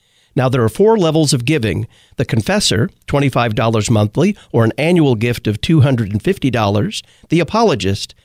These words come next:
fifty dollars monthly or an annual gift of five hundred dollars. The Reformer, one hundred dollars monthly or an annual gift of one thousand dollars. And the Patron, two hundred dollars monthly or an annual gift of two thousand dollars.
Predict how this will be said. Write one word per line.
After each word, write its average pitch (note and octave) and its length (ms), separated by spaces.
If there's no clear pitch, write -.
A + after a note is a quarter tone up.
fifty E3 260
dollars A#2 400
monthly A2+ 440
or B2 180
an A#2+ 160
annual C#3 380
gift C3 260
of A2+ 80
five A2 280
hundred D#3 300
dollars. G#2+ 480
The G2 80
Reformer, C#3+ 600
one D3 180
hundred G3 280
dollars E3 380
monthly C#3+ 460
or A2 120
an G#2 120
annual D#3+ 380
gift D3 260
of G2 120
one C#3 260
thousand B2 420
dollars. A2 480
And E3 200
the A#3+ 60
Patron, A#2 640
two G#3+ 180
hundred F3+ 320
dollars D3 400
monthly D3+ 540
or G3 180
an D3 160
annual D#3 340
gift C3+ 380
of D3 160
two C3+ 160
thousand A#2 480
dollars. G#2 580